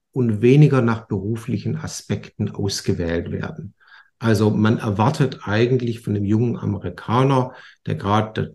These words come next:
den College-Abschluss gemacht hat, dass der ein paar Mal den Job wechselt, wenn er halt so, äh, in seinen Zwanzigern ist. Aber die Realität ist auch, dass, ähm, je älter die Mitarbeiter, äh, werden oder die Arbeitnehmer werden,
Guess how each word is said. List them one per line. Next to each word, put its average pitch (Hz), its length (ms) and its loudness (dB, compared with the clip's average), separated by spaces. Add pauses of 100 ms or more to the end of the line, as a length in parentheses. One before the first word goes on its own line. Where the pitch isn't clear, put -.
den 107 140 -6
College-Abschluss 120 880 0
gemacht 104 420 0
hat, 98 220 -4 (300)
dass 104 200 -2
der 110 160 -6
ein 95 140 -6
paar 110 180 2
Mal 113 240 4
den 90 200 -2
Job 98 320 -4
wechselt, 92 680 -6 (300)
wenn 98 200 0
er 92 200 -2
halt 90 240 -2
so, 90 500 -2
äh, 87 380 -4 (760)
in 120 260 -6
seinen 98 280 0
Zwanzigern - 720 -6
ist. - 460 -14 (240)
Aber 190 600 6 (120)
die 151 180 -2
Realität 123 680 4
ist 131 280 -6
auch, 143 360 2
dass, 131 580 -2
ähm, 110 400 0
je 113 340 -6
älter 156 400 2
die 123 120 2
Mitarbeiter, 131 1200 -2
äh, - 20 -6
werden 113 320 0
oder 104 160 -4
die - 120 -8
Arbeitnehmer 107 680 -2
werden, 131 560 2